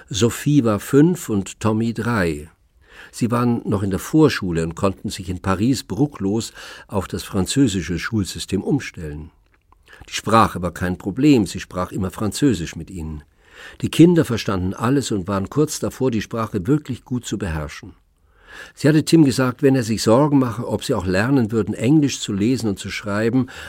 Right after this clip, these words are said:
so könne man immer dafür sorgen, dass sie diese Fähigkeiten übten, mit Tutoren vielleicht, oder sie könnten in eine zweisprachige Privatschule gehen.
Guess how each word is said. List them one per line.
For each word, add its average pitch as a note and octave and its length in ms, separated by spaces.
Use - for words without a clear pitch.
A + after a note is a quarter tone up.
so A2 160
könne D3 240
man A#2 160
immer D3 220
dafür A#2 280
sorgen, A2 400
dass A2 140
sie B2 80
diese G#2+ 260
Fähigkeiten A2+ 600
übten, D#3+ 640
mit - 140
Tutoren D3 580
vielleicht, D#2 640
oder A2+ 220
sie G#2 120
könnten A#2+ 380
in G#2+ 100
eine G2+ 220
zweisprachige G#2 960
Privatschule F#2+ 800
gehen. E2 340